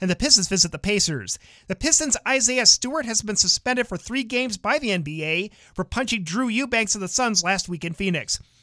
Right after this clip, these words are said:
In college hoops, Michigan travels to Northwestern. The Tigers have signed utility player Gio Urshela to a one-year contract.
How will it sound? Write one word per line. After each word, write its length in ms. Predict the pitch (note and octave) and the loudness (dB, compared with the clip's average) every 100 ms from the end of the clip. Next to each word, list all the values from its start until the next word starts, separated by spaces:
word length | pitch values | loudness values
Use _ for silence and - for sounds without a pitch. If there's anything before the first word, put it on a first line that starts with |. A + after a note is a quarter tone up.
| - | -14
In 60 | E3 | -4
college 360 | F#3+ A3 G#3 | 0 2 0
hoops, 260 | A3 A#3 - | -2 -4 -2
Michigan 360 | F#3 G3 F#3 | 0 0 -2
travels 340 | F3 F#3+ F#3+ F3+ | 0 0 0 -2
to 60 | |
Northwestern. 720 | D#3 D#3+ - G3+ - D3+ A#2+ C3 - - - - | -4 -4 0 0 0 -4 -8 -14 -20 -20 -18 -6
The 80 | F#3+ | -4
Tigers 480 | - D#4+ C#4 B3 | 2 2 2 0
have 100 | G#3 | 0
signed 260 | F#3+ A#3 A#3 | 2 2 2
utility 440 | G3+ A#3 C4+ A3+ | 0 -4 -4 -4
player 240 | G3+ A3 G#3 | -4 -2 0
Gio 340 | D#3+ A#3+ A3+ | 0 0 0
Urshela 460 | B3+ C4 - G#3+ A3+ | 0 0 0 -2 -4
to 160 | G#3 | -2
a 40 | F3 | -4
one-year 440 | D#3 G#3+ B3 A3 | -4 -4 -2 -2
contract. 600 | G3 A#3+ B3+ G3 F#3 F#3+ | -4 -4 -4 0 0 0